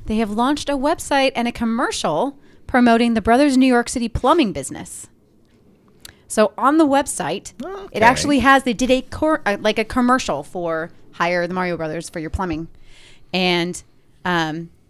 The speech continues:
Speaker 1: the jingle, the song that is playing on the commercial, is the theme song from the nineteen eighty-nine Super Mario Brothers Super Show.
Speaker 2: I'll get behind that.
Speaker 1: Um, the website also features humorous testimonials, job opportunities, and even a working phone number.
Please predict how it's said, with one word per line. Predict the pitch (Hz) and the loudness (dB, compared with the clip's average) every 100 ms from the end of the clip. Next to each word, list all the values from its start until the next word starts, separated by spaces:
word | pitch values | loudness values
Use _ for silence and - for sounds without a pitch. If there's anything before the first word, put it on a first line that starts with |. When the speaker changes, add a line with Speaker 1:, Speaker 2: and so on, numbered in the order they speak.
| _ | _
Speaker 1:
the | 202 | -8
jingle, | 175 226 208 180 | 0 2 2 2
the | 208 | 0
song | - 185 180 208 208 | -2 0 0 -4 -6
that | 180 | -6
is | 175 175 | -4 -4
playing | - 185 175 - | -2 -2 -2 -4
on | 165 156 | -6 -6
the | 147 | -6
commercial, | 254 427 - 175 156 180 - | -2 -2 0 0 0 -2 0
is | 214 208 | 0 0
the | 208 | -4
theme | 226 | -4
song | 214 196 196 | -2 -4 -4
from | 190 | -6
the | 180 | -4
nineteen | 156 - 180 | -4 -4 -6
eighty-nine | 175 160 | -4 -4
Super | 156 147 | -6 -8
Mario | 151 147 | -6 -4
Brothers | 143 139 139 - _ _ | -6 -8 -10 -16 _ _
Super | - - - | -4 -2 -4
Show. | 139 - _ - | -10 -14 _ -20
Speaker 2:
I'll | 277 | -18
get | - 135 - | -6 -6 -4
behind | 139 233 - | -8 -6 -8
that. | 220 113 _ - - _ _ _ _ | -8 -12 _ -18 -18 _ _ _ _
Speaker 1:
Um, | 190 180 175 175 - - | -6 -4 -6 -8 -14 -4
the | 226 | 4
website | 254 285 277 - | 4 6 4 4
also | 262 285 | 4 2
features | 254 262 247 254 247 - - _ _ - | 0 -2 2 0 0 -4 -10 _ _ -18
humorous | - 269 254 233 | 0 2 4 2
testimonials, | - 190 247 349 311 302 285 262 226 | 0 -4 2 4 4 4 2 -2 -2
job | 254 247 | 2 4
opportunities, | 240 240 233 240 240 226 220 | 4 2 2 2 4 2 0
and | 220 | 0
even | 220 220 | 0 0
a | |
working | 196 208 208 190 | 0 -2 -4 -4
phone | 220 214 | -2 0
number. | 185 143 - | -2 -6 -10